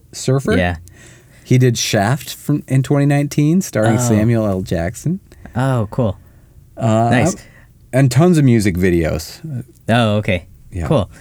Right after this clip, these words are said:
Speaker 2: Uh, yeah, fir-, first time doing horror, though, I imagine, right?
Speaker 1: Yes, it seems like it is.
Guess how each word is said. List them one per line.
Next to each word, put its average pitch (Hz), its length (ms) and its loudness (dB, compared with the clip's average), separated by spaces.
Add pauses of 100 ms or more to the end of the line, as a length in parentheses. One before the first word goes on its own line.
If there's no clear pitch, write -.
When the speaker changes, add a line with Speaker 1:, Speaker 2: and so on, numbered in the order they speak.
(320)
Speaker 2:
Uh, 120 220 2
yeah, 123 260 0 (100)
fir-, - 220 -2
first 156 260 -2
time 131 160 2
doing 104 240 0
horror, 104 220 0
though, 90 100 0
I 85 80 0
imagine, 85 380 -6
right? 92 240 -4 (920)
Speaker 1:
Yes, 104 420 0
it 87 100 -4
seems 123 840 0
like 90 300 -6
it 85 120 -4
is. - 460 -12